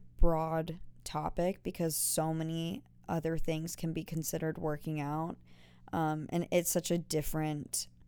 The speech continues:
definition for everyone. So I do love to see where everyone's at, and I also have been getting a lot of questions, um, as well about, like,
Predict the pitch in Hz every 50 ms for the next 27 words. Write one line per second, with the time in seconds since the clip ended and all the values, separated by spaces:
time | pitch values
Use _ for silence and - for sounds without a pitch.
0 | - - - - - - - - - - - - - 165 160 - 165 151 143 147
1 | - - 180 190 202 196 - 214 208 214 226 240 233 247 254 269 277 277 294 285
2 | - - - - - - - - - - - - - - 208 185 175 170 170 165
3 | - - 190 190 185 175 - 190 220 247 277 240 190 185 165 165 170 - - -
4 | 170 160 - - - 170 165 160 156 156 156 156 160 - - - - 165 160 156
5 | 156 156 160 156 151 151 151 151 - - - 180 185 226 233 180 165 165 - -
6 | - - 175 175 180 180 175 175 175 170 - - - 175 175 170 170 170 165 170
7 | 170 175 175 175 - 170 165 160 160 160 160 160 160 160 160 156 160 170 160 -
8 | - - 156 160 - - - 156 156 160 160 160 - - - - - - - -
9 | - - - - - - - 160 156 151 151 - - 175 165 - 160 151 156 156
10 | 156 156 156 156 151 151 156 - - 165 151 151 - - - -